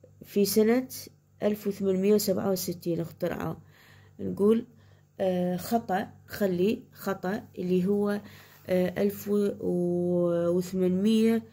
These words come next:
وستة وسبعين. مو يعني قال بيها، هي هذا الصح، ألف وثمانمية وستة وسبعين،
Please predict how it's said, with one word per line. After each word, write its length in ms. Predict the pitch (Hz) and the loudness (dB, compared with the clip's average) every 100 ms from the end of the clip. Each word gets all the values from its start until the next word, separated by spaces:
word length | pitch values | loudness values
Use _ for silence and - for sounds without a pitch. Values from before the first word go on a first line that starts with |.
| - - - | -20 -20 -12
وستة 460 | 180 180 240 - 240 | -6 -4 -4 2 2
وسبعين. 560 | 175 175 - 160 160 175 - - - - _ | 2 -2 -2 -4 -6 -10 -18 -20 -20 -20 _
مو 280 | 196 208 214 | -2 0 0
يعني 220 | - 175 180 | -2 0 2
قال 280 | 196 190 | 4 2
بيها، 400 | 190 190 170 - - _ - _ _ _ - _ _ _ - - | 4 2 2 -6 -12 _ -20 _ _ _ -20 _ _ _ -20 -6
هي 300 | 175 175 170 190 | 2 4 4 2
هذا 180 | 175 | 0
الصح، 280 | 165 175 156 | 0 -2 -4
ألف 240 | 185 190 180 | -6 -6 -10
وثمانمية 420 | 175 180 190 180 | -4 -2 0 0
وستة 360 | 180 214 208 | 0 -2 0
وسبعين، 480 | 180 180 170 156 165 | 0 0 -2 -4 -6